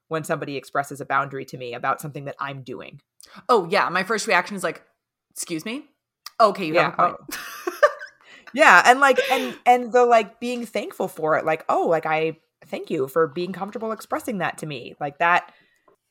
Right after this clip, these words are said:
Speaker 1: man, it's just so evolved. I'm not
Speaker 2: I
Speaker 1: there
Speaker 2: know.
Speaker 1: yet. I'm working on it.
Speaker 2: What a dream. What a dream.
Speaker 1: Well, I think the last topic that we got a lot of, um, there are topics that we haven't even touched on, but,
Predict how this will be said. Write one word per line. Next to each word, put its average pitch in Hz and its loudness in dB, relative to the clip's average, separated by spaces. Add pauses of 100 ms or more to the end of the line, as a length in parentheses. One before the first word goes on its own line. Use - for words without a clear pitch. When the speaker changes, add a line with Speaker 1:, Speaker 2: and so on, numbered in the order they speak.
(120)
Speaker 1:
man, 262 -2
it's - -10
just 196 -6
so 208 2
evolved. 226 2 (240)
I'm 175 -12
not 196 -10
Speaker 2:
I - -8
Speaker 1:
there 247 0
Speaker 2:
know. 208 2
Speaker 1:
yet. - -2
I'm 160 -14
working 151 -12
on 113 -14
it. - -20 (160)
Speaker 2:
What 151 -16
a - -14
dream. 131 -16
What 214 -4
a 226 -2
dream. 160 -12 (1700)
Speaker 1:
Well, 226 2
I 220 -2
think 330 -10 (340)
the 202 -8
last 180 -4
topic 151 -2
that 160 -4
we 156 -6
got 151 -2
a 160 -6
lot 147 -6
of, 143 -4
um, 147 -10 (240)
there 170 2
are 165 4
topics 156 -6
that - -6
we 143 -10
haven't 139 -10
even 131 -16 (760)
touched - -10
on, 107 -10
but, - -4